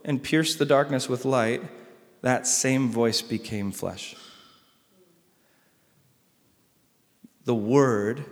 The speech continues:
in Eugene Peterson's favorite, famous line,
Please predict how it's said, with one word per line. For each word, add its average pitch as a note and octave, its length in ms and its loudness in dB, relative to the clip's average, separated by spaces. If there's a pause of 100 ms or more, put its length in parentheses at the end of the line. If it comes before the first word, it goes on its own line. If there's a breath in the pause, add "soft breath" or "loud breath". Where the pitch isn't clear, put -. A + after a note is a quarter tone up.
(680)
in A#2 120 2
Eugene A#2+ 340 2
Peterson's A2+ 440 -2
favorite, - 720 -4
famous A#2+ 360 2
line, G2+ 280 -2